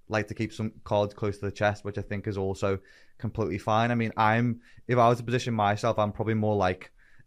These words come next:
Eminem in the final rap battle where he's <laughs> disclosing everything, like the white trash from the trailer park kind of vibes,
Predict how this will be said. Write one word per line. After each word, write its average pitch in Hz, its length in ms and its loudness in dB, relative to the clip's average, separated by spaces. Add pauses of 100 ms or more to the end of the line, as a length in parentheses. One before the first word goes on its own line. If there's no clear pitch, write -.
Eminem 101 360 0
in 104 80 0
the 110 80 -2
final 104 300 2
rap 95 240 0
battle 107 300 2
where 101 180 4
he's 95 260 -2 (260)
<laughs> - 160 -14 (140)
disclosing 110 540 2
everything, 104 300 0
like 107 180 2
the 110 60 2
white 104 260 2
trash 104 280 2
from 107 100 -6
the 98 80 -4
trailer 101 320 0
park 101 320 4
kind 107 180 0
of 98 80 -2
vibes, 98 460 4